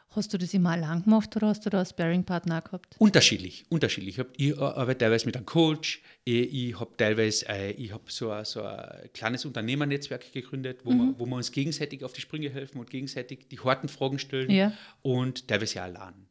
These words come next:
Speaker 2: Also
Speaker 1: Mhm.
Speaker 2: es ist allein für mich eine Routine, aber mit Sparring-Partners macht's mehr Spaß. Und da kriegst du halt wieder ganz andere Einblicke.
Speaker 1: Mhm, denke ich nämlich auch, grad bei der Fehlanalyse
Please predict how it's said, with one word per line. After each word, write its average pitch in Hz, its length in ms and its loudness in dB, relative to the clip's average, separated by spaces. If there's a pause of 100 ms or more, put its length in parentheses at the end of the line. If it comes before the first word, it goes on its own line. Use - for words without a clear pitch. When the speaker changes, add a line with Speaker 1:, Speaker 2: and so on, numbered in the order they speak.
(160)
Speaker 2:
Also - 160 2
Speaker 1:
Mhm. 220 60 8
Speaker 2:
es 226 80 6
ist - 260 -6
allein 131 320 4
für 151 100 -4
mich 143 140 2
eine 131 80 -2
Routine, 170 560 -6
aber 123 180 -2
mit 123 160 -6
Sparring-Partners 123 600 -4
macht's 113 240 -10
mehr 113 160 -2
Spaß. - 500 -8 (400)
Und 139 100 -12
da 160 60 -2
kriegst - 240 -8
du 135 40 -10
halt 131 60 -14
wieder 147 140 -6
ganz 147 220 6
andere 117 260 -4
Einblicke. - 400 -2
Speaker 1:
Mhm, 220 380 6 (100)
denke 190 260 2
ich 196 60 8
nämlich 175 300 4
auch, 190 100 2
grad - 220 -2
bei - 60 2
der 175 100 2
Fehlanalyse 190 680 4